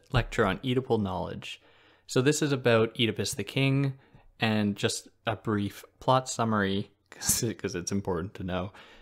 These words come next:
uh, is that, okay, Oedipus is king, and he has to figure out who killed Laius, because he didn't know it was Laius that he had killed, which is just to put it very simply. So Oedipus is king,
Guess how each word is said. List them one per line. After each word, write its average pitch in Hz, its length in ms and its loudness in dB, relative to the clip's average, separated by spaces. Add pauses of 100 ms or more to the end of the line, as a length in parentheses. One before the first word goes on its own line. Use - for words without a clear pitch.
(160)
uh, 95 340 -2
is 127 160 -4
that, 104 200 4
okay, - 300 -6 (320)
Oedipus 175 380 0
is 135 120 -2
king, 98 400 0 (420)
and 113 120 0
he 113 60 4
has 123 140 -2
to 120 80 -6
figure 107 360 4
out 92 300 2 (120)
who 117 140 0
killed 104 340 0
Laius, - 600 -6 (360)
because 120 220 0
he 110 100 0
didn't 113 360 2
know 95 380 0 (300)
it 110 120 -6
was 101 200 -4
Laius 98 420 2
that - 160 -8
he 98 140 -6
had 87 160 -8
killed, - 400 -8 (340)
which 113 180 -4
is 101 140 -4
just - 280 -2
to 104 60 -4
put - 200 -6
it 90 100 0
very 85 260 -2
simply. - 360 -10
So 98 320 2 (340)
Oedipus 180 240 2
is 147 140 -4
king, 107 420 -2